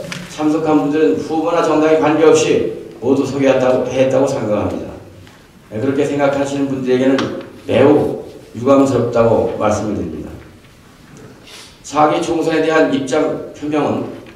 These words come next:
시장을 차기 총선을 유도하기 위한 발언으로 생각이 됩니다. 시장으로서 남은 임기 동안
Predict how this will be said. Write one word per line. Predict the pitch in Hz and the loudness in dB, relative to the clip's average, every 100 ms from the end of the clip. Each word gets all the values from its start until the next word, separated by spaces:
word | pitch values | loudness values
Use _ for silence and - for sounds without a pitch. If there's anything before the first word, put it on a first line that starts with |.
| - - - | -20 -20 -20
시장을 | - 151 156 160 160 | -6 0 0 2 0
차기 | - 156 156 | 0 0 0
총선을 | 160 156 156 160 | -2 -2 -2 -2
유도하기 | 143 147 147 147 | 2 4 4 4
위한 | 147 | 2
발언으로 | - 139 147 151 | 0 -2 0 0
생각이 | 147 135 127 | -2 -2 -2
됩니다. | 120 104 - - - - - - - | -2 -4 -6 -10 -14 -20 -20 -20 -20
시장으로서 | - 151 151 147 151 | -4 2 4 4 2
남은 | 135 151 151 | 4 4 4
임기 | 143 135 | 4 4
동안 | 139 147 143 - - | 2 0 0 -2 -6